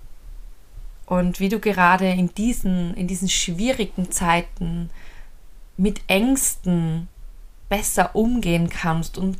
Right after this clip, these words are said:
vielleicht sie auch nützen kannst, um in dein volles Potenzial zu kommen. Und natürlich möchte ich dir auch sagen, dass es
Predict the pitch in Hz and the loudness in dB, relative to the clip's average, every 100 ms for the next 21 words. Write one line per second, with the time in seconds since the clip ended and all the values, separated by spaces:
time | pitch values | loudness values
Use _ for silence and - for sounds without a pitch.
0 | - - - 254 269 - - 214 214 269 | -6 -8 0 4 4 4 2 2 2 0
1 | - - 226 214 196 - 202 196 196 - | -2 -4 0 2 2 2 0 2 0 2
2 | - 233 254 - 202 196 190 - 196 196 | 2 4 4 2 2 0 -2 0 4 4
3 | 226 196 - - - - - - 180 - | 4 2 -4 -14 -16 -16 -8 -2 -2 -2
4 | - 160 156 151 151 160 - - - - | 0 0 0 -2 -4 -6 -10 -12 -12 -14
5 | - - - 180 170 175 - 185 214 233 | -12 -10 -4 0 0 0 -2 0 2 0
6 | 214 208 - 202 - 196 185 - 175 175 | 0 -2 -2 -4 0 4 4 2 4 4
7 | 190 180 175 190 180 - | 2 0 -2 -2 -4 -6